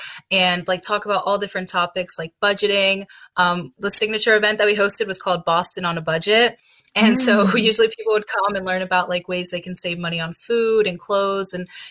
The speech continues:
Speaker 1: in Boston. So it was just a really cool experience and helped me to, like, further my knowledge about personal finances and meet some really cool people.
Speaker 2: Oh, that's wonderful. I love that. I know, actually, I was thinking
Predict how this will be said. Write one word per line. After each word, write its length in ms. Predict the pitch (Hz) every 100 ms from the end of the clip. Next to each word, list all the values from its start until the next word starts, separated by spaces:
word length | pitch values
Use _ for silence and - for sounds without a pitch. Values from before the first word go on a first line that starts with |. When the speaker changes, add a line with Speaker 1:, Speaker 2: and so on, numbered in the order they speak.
| -
Speaker 1:
in 180 | 202 202
Boston. 600 | 185 180 190 208 208 214
So 320 | - 185 175 175 - - -
it 100 | 269
was 100 | 320
just 180 | 320 311
a 40 |
really 200 | 277 269
cool 180 | 262 220
experience 680 | 202 - 185 180 175 185
and 200 | 180 175 175 - -
helped 240 | - 220
me 120 | 214 214
to, 100 | -
like, 220 | 190 185 180
further 340 | - 185 185
my 140 | 180
knowledge 480 | 170 165 165 175 180
about 280 | 175 165 165
personal 360 | - 180 - 170
finances 680 | 165 156 160 - 196 190 -
and 220 | 185 175 175
meet 220 | 190 185
some 120 | - 190
really 180 | 175 175
cool 160 | 180
people. 420 | - 160 175 170 _ _ _ _
Speaker 2:
Oh, 280 | 294 311 302
that's 220 | 302 294
wonderful. 420 | 285 277 277 269 254
I 280 | 233 226 240
love 280 | 233 233
that. 320 | 226 208 - - - -
I 60 | -
know, 120 | 330
actually, 360 | - 262 - 311
I 80 | 247
was 180 | 233
thinking 500 | - 233 233 254 240